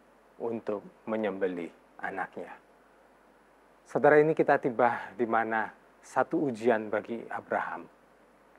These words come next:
yang saya sering gunakan dengan, uh, istilah iman walaupun. Saudara, saya memang mulai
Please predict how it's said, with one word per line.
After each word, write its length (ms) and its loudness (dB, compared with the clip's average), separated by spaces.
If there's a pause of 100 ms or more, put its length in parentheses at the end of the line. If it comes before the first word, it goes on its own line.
(200)
yang 240 6
saya 400 6 (560)
sering 320 10
gunakan 640 4 (560)
dengan, 400 4 (800)
uh, 400 0
istilah 720 2 (320)
iman 400 4 (240)
walaupun. 580 2 (840)
Saudara, 240 10
saya 160 12
memang 480 6 (400)
mulai 480 8